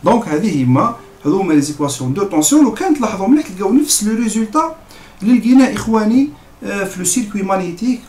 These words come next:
اون التيرناتيف. في لو، في لو كور تاع الالكتروتكنيك فوندامونتال ان دون لي سيركوي مانيتيك. اذا، آه، بعد ما كملنا ل-، لي زيكواسيون دو طونسيون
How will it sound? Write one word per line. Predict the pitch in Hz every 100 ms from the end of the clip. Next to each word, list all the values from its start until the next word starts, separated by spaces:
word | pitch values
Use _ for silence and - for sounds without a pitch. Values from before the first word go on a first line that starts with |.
| -
اون | 233 202
التيرناتيف. | 135 131 - 113 - - - - _ -
في | -
لو، | 147 143 139 135 135 131 131
في | - 135
لو | 127 -
كور | 208 208
تاع | - 139 120
الالكتروتكنيك | 117 117 120 131 127 147 123 214 226
فوندامونتال | 180 151 156 151 220 202
ان | 190 247 - - - - -
دون | 202 220
لي |
سيركوي | - 180 - 208 285 - -
مانيتيك. | 190 214 143 123 - - - - - - - - - - - - - - - - - - - - - -
اذا، | 269 302 247 294 - -
آه، | 190 175
بعد | 165 214 214
ما | 202
كملنا | - 202 214 220 240 - - - - - - - - - - -
ل-، | 147 151 143 135 131 131
لي | 131
زيكواسيون | 180 185 185 175 180 190 170 - -
دو | 123 123
طونسيون | 170 185 - 269